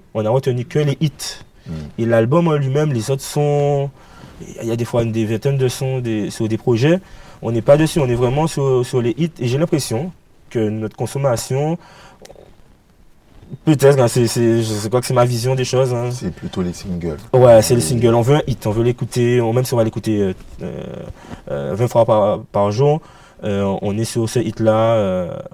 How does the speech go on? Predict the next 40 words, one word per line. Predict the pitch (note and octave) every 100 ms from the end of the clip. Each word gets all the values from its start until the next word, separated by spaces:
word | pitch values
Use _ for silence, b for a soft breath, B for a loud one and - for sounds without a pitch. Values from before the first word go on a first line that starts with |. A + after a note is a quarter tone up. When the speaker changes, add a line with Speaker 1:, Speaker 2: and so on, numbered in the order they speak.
| -
Speaker 1:
voilà, | G#2 G2 F2 - _ _ -
on | A2
est |
plus | A#2+
sur | B2
des | A#2 A2+
hits, | A#2+ B2+ - A2+
euh, | G#2+ G2+ G2+ G2+ B B B
maintenant, | A2 G#2 A2 A2+ A2+ A2+
euh, | G#2 G2+
je | G2
crois | G#2
que | -
les | G#2+ G#2
gens | G2+ A2
veulent | G#2+ G2
qu'on, | - G2 F#2+ D2+ C2+ - - - - -
qu'on | G#2+
clippe, | - A#2 A2+ A#2
euh, | G#2+ G#2 G#2 G2+ G2+ G2+ B B B B B -
euh, | - C2+ F#2
chaque | - G#2
son, | - C#3 B2 A#2+ A#2+
surtout | - G2+ G2+
Speaker 2:
Mhm. |
Speaker 1:
quand | G#2
c'est | G#2
des | G2+
gros | G#2 A2
sons. | - C3+ C#3
Donc, | A2 G2+
euh, | G#2+ G#2 G2+ G#2 B B B B -
donc | G2
je |
crois | G2+ C3+
que | A#2+
cette | C3 -
consommation-là | C3 B2+ C3+ B2 C3 A#2+ C#3 D3 D3 D3+ C#3+ - _ -
fait | - - E3+
que | F3 D3+ D3+ E3+